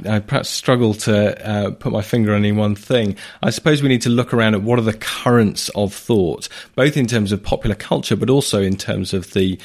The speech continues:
the intellectual, uh, streams of thought. So in the ancient world, it's not the case that everyone was a Platonist or a Stoic, but those thought systems had trickled down.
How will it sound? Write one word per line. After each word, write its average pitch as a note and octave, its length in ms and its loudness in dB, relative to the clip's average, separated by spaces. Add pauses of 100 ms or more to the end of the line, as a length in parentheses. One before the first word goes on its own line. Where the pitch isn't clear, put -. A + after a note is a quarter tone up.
(240)
the G2+ 160 2
intellectual, G#2 960 -2 (240)
uh, F2+ 120 -2
streams F2 440 -2
of C#2+ 100 -10
thought. D2 420 -8 (240)
So - 160 -2
in G#2+ 60 2
the A2+ 80 2
ancient B2 360 -2
world, G2+ 300 2
it's - 160 -4
not B2+ 180 0
the A2+ 60 -2
case F#2+ 300 -2
that - 160 -6
everyone G#2 320 2
was F#2 140 -2
a F#2 40 -4
Platonist - 560 -6
or F2 120 -4
a - 20 -6
Stoic, - 680 -4 (260)
but F#2+ 240 0
those A#2+ 560 2 (320)
thought C3+ 300 0
systems F2+ 460 -4
had - 220 -4
trickled G#2 720 -4
down. E2 480 -2